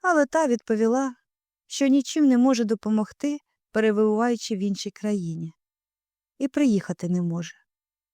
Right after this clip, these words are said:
Нехай вже вони самі якось дають собі раду.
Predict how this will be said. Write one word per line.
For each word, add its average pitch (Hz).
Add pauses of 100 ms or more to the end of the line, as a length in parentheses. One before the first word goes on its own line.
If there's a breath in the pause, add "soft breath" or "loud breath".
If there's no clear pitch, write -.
(340)
Нехай 320
вже 247
вони 233
самі 254
якось 175
дають 185
собі 185
раду. 165